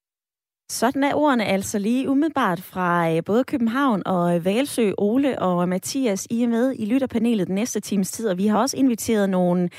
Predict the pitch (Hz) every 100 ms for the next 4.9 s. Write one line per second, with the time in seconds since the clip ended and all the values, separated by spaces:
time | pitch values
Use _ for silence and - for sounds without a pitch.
0 | - - - 247 277 277 - 208 175 _
1 | - 196 254 - 196 170 202 254 254 175
2 | 175 - - 214 262 240 - 233 247 208
3 | - 202 240 269 214 - - 175 208 247
4 | - _ - - 180 220 269 220 -